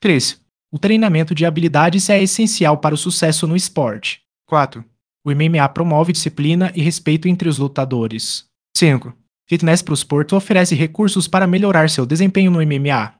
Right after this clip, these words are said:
O que é M M A? Definição e história. Entendendo o conceito de M M A, M M A, ou artes marciais mistas, é um esporte de combate que combina várias disciplinas de luta.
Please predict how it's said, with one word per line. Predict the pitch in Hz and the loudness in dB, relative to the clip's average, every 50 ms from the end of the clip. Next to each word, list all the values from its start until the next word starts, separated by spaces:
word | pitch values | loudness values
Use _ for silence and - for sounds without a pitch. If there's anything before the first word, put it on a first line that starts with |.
| _ _ _ _ _ _ | _ _ _ _ _ _
O | _ | _
que | - 131 | -6 -4
é | 139 | -2
M | 165 170 | -2 -2
M | 170 175 165 | -2 0 -2
A? | 131 113 110 - _ _ _ | -2 -4 -6 -10 _ _ _
Definição | - 143 151 - 185 185 185 180 - 175 160 165 165 - | -4 -4 -2 0 0 0 0 0 -2 -2 -4 -4 -6 -4
e | 190 185 | -4 -4
história. | 180 - - - 139 120 120 | -4 -4 -4 -4 -4 -4 -4
Entendendo | 139 156 - 208 196 156 139 147 151 156 | -4 -2 0 0 0 2 0 0 0 -2
o | 160 | -2
conceito | - 196 202 196 - 202 190 - | -2 -4 -4 -2 -4 -4 -4 -4
de | 151 139 | -4 -4
M | 139 151 | -4 -2
M | 165 180 185 | 0 0 0
A, | 165 165 170 | 0 0 0
M | 170 175 | 0 0
M | 170 175 180 175 | 0 0 0 0
A, | 147 151 160 - _ _ _ | 0 -2 -2 -6 _ _ _
ou | - 156 147 | -6 -2 -2
artes | 139 151 151 - 170 156 | -2 -2 -2 -4 -2 -2
marciais | 175 175 180 190 190 - 175 156 160 160 147 135 | 0 0 0 -2 -2 -2 -2 0 0 -2 -2 -4
mistas, | 127 131 135 135 - 175 165 160 - - _ _ _ _ | -6 -6 -6 -6 -8 -8 -8 -8 -10 -14 _ _ _ _
é | 175 180 | -2 -2
um | 190 | 0
esporte | 196 190 - 151 147 160 156 190 | -2 -2 -2 -2 -2 -2 -2 -2
de | 175 185 | -4 -4
combate | 185 - 185 165 151 151 175 185 - 170 | -2 -2 -2 0 2 2 2 0 -2 -6
que | - 190 | -6 -6
combina | - - 185 165 135 151 175 196 190 | -4 -2 -2 -2 0 0 0 0 0
várias | 147 120 131 127 131 139 143 139 | 0 -2 -2 -2 -2 -2 -2 -2
disciplinas | 139 175 - - 185 - 165 165 175 180 170 147 | -2 -4 -4 -4 -4 -2 -2 -2 0 0 -2 -2
de | - 165 | -2 -2
luta. | 160 143 127 117 107 - - - - | -2 -2 -2 -4 -6 -8 -14 -18 -18